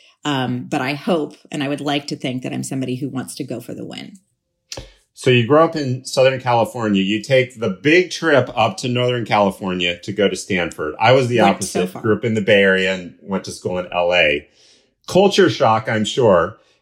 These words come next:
Speaker 2: And you, not surprisingly, land in an English major. How did you get from English major at Stanford into the world of marketing?
Speaker 1: Well, I knew pretty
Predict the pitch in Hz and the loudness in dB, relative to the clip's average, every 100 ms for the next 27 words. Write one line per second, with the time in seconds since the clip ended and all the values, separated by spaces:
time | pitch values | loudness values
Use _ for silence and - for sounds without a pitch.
0 | _ 120 127 160 170 170 160 - - 127 | _ 2 8 8 8 2 -4 -10 0 0
1 | 143 - 123 120 120 120 110 104 104 104 | 2 0 2 2 0 -4 -2 -2 0 0
2 | 110 104 - 98 98 104 120 120 92 - | -2 -4 -4 -4 -4 0 2 2 0 -4
3 | 78 71 80 73 76 _ _ _ _ _ | -8 -8 -6 -8 -10 _ _ _ _ _
4 | _ _ _ _ _ - - 175 233 214 | _ _ _ _ _ -6 2 6 6 4
5 | 202 147 139 151 151 - 143 127 123 123 | 2 2 4 2 0 -6 2 4 2 0
6 | 143 170 165 151 147 135 127 131 107 - | -2 2 2 2 0 -2 -2 -2 -4 -4
7 | 123 113 123 - 104 92 - 110 113 - | -2 0 0 0 0 0 0 -4 -4 -4
8 | 113 92 85 95 98 76 80 80 - 64 | -4 -4 0 2 2 -2 -6 -6 -6 -10
9 | - _ _ _ - _ _ _ _ _ | -14 _ _ _ -20 _ _ _ _ _
10 | _ _ _ _ _ 240 240 247 254 277 | _ _ _ _ _ 0 2 4 4 4
11 | 285 294 285 - 190 - 208 202 190 160 | 4 2 0 -2 -10 -4 0 2 0 -2
12 | - | -10